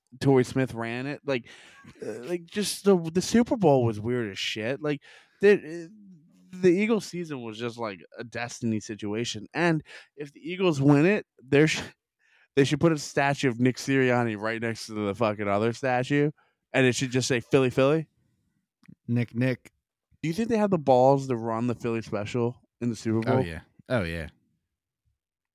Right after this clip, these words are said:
Speaker 1: Dude, the fucking fan base would be so split on that.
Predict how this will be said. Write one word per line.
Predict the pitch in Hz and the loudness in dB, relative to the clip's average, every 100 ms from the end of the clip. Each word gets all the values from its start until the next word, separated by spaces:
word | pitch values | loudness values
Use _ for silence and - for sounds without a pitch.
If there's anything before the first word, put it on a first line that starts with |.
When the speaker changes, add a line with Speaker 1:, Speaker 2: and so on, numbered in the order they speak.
| _ - | _ -10
Speaker 1:
Dude, | 110 98 | -10 -8
the | 98 95 | -12 -14
fucking | - 131 127 135 117 | -4 -4 -2 -4 -6
fan | - 110 110 | -6 -4 -4
base | 110 101 95 - | -6 -6 -8 -10
would | 104 87 | -12 -12
be | 98 90 | -14 -16
so | - - - 113 95 92 98 | -14 -14 -10 -8 -6 -8 -10
split | - - 107 87 | -14 -12 -8 -8
on | 76 85 | -10 -14
that. | 87 - | -20 -20